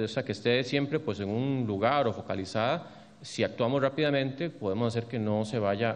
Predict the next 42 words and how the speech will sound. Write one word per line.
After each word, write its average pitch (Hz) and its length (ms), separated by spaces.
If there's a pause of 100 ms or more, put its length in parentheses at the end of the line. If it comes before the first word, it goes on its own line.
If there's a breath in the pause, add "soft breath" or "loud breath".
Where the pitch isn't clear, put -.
a 101 60
dar 98 220
una 110 360
magnificación 104 680
hacia 110 200
otras 101 280
zonas. 131 320 (420 loud breath)
Ya 107 160
si 120 120
hablamos 127 280
de 123 80
una 127 140
transmisión 127 540
comunitaria 98 680
amplificada, 120 760
en 98 40
donde 95 160
tenemos 107 500 (240 loud breath)
casos 120 340
espontáneos 117 560
en 95 80
todas 113 300
las 110 140
partes 113 320
del 120 120
país, 120 380
como 95 260
lo 92 100
que 98 60
ha - 20
ocurrido 120 340
en 120 60
otras 123 240
partes 120 260
del 135 80
mundo, 135 280
pues 101 160
esa 101 160
es - 20
la, 110 100
justamente 113 560
la 113 220